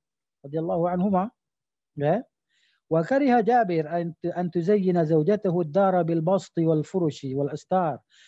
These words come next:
Jadi Jabir dia tak suka. Dia, dia tak suka mana isteri dia tadi hias rumah dia dengan langsir, dengan perdai da-, kapek, perdai na-, apa, permai-, permaidani tadi. Yang dihiasi rumah dia. Maka dia suruh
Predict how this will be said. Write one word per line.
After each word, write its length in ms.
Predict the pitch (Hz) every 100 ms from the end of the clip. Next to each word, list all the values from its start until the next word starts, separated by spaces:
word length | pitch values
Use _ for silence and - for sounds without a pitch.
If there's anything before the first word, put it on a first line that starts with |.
| _
Jadi 160 | 165 214 - -
Jabir 400 | 151 196 220 247
dia 80 | 247
tak 160 | 202
suka. 400 | 214 220 226 131 - _ _ _ _ _ _ _ _
Dia, 480 | - 185 220 - 185
dia 160 | 214 214
tak 240 | 202 156
suka 400 | 233 214 262 254
mana 240 | 220 208
isteri 320 | 202 - 196 220
dia 80 |
tadi 160 | 214 220
hias 400 | 180 220 196 -
rumah 240 | 202 214 190
dia 80 | 202 175
dengan 240 | 175 180 170
langsir, 640 | 175 180 185 185 180 170
dengan 400 | 170 170 165 160
perdai 320 | - 156 170 165
da-, 240 | 165 151 -
kapek, 400 | 170 156 180 -
perdai 240 | 156 165
na-, 160 | 165 -
apa, 240 | 170 165
permai-, 240 | 170 165 -
permaidani 640 | 165 165 165 175 180 170
tadi. 240 | 170 175 185 _ _ _ _ -
Yang 60 | 156
dihiasi 320 | 175 180 -
rumah 320 | 165 180 170
dia. 160 | 175 180 - _ _ _ _ _ _ _ _ -
Maka 160 | 185 294
dia 80 | 262
suruh 160 | 269